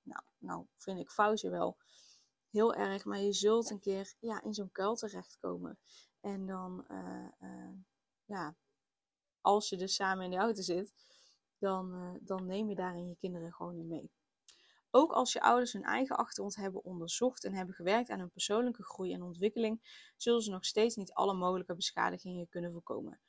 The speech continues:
Elk gezin maakt namelijk nare situaties mee, bijvoorbeeld het overlijden van dierbaren. Stel je hierbij weer die weg voor. Deze keer zijn de gaten gedicht en de kuilen opgevuld. Natuurlijk voel je nog wel waar de reparaties zijn gedaan,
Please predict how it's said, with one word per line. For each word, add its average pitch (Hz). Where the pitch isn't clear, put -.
Elk 269
gezin 214
maakt 196
namelijk 185
nare 190
situaties 180
mee, -
bijvoorbeeld 202
het -
overlijden 180
van 185
dierbaren. 170
Stel 247
je 277
hierbij 220
weer 208
die 175
weg -
voor. -
Deze 240
keer 226
zijn 202
de 190
gaten 190
gedicht 226
en 180
de 170
kuilen 185
opgevuld. 170
Natuurlijk 285
voel 240
je 226
nog 214
wel 196
waar 190
de 196
reparaties 180
zijn 165
gedaan, 180